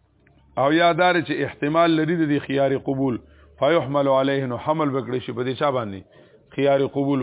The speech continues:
باندې. والتفرق فيه تفرق الاقوال، او تفرق په دې کې تفرق د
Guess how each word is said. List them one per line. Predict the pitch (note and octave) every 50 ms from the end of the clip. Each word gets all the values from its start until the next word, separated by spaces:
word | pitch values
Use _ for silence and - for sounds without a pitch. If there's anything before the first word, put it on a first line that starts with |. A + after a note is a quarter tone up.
| A2+
باندې. | A#2+ A#2 A2+ G#2+ G#2 G2+ F#2 - _ _ _ _ _ _ _
والتفرق | - C3 C#3 - - D3 C3+ C3+ F3 F#3 E3+ F3 D#3+ A#2+ C3+ C3+ B2
فيه | D#3 D3+ D3 C#3
تفرق | - - C3 G#2+ C3+ C#3 C3 B2 B2+ - -
الاقوال، | B2 B2 B2 F#2+ - C3 B2+ B2 A#2 G2+ - - _ _ _ _ _ -
او | B2 C3
تفرق | - - C#3 - C#3 D3 D3 D#3+ E3+ B2+ -
په | D3 D3
دې | D3 D3+ C3
کې | C3+ A#2+ G2+
تفرق | C3 A#2 B2+ C3+ C#3 D3 C3+ A#2+
د | C3+